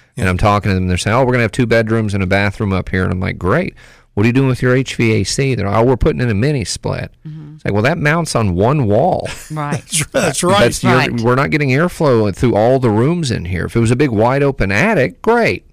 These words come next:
Speaker 1: Okay,
Speaker 2: Right.
Speaker 1: if it's a big game room, right? Just
Speaker 2: Right.
Speaker 1: one solid room.
Speaker 3: If you're comfortable with it being cold in one room
Speaker 1: And
Speaker 3: and not cold in another.
Speaker 1: Right.
Speaker 2: And I think about, like, you know, the humidity levels here in this area.
Speaker 3: Yeah.
Speaker 1: Mm-hmm.
Speaker 2: You know, is,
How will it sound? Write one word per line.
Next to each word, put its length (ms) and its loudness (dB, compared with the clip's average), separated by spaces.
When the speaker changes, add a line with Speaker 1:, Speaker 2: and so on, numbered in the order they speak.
Speaker 1:
Okay, 120 -6
Speaker 2:
Right. 140 2
Speaker 1:
if 100 -2
it's 140 -4
a 40 -2
big 240 -2
game 420 -2
room, 440 -4
right? 340 -2
Just 220 -6
Speaker 2:
Right. 120 -2
Speaker 1:
one 200 2
solid 500 0
room. 480 0
Speaker 3:
If 220 -2
you're 120 0
comfortable 720 -2
with 300 -6
it 240 -8
being 340 -2
cold 420 2
in 200 0
one 240 0
room 260 -2
Speaker 1:
And 460 -2
Speaker 3:
and 240 -2
not 320 0
cold 300 -2
in 140 -2
another. 380 -2
Speaker 1:
Right. 240 4
Speaker 2:
And 140 0
I 80 0
think 260 -6
about, 400 -2
like, 380 -6
you 60 -4
know, 100 -4
the 100 -8
humidity 600 -4
levels 440 -2
here 300 -8
in 160 -10
this 240 -4
area. 540 -8
Speaker 3:
Yeah. 240 -2
Speaker 1:
Mm-hmm. 180 -2
Speaker 2:
You 80 0
know, 300 0
is, 400 -2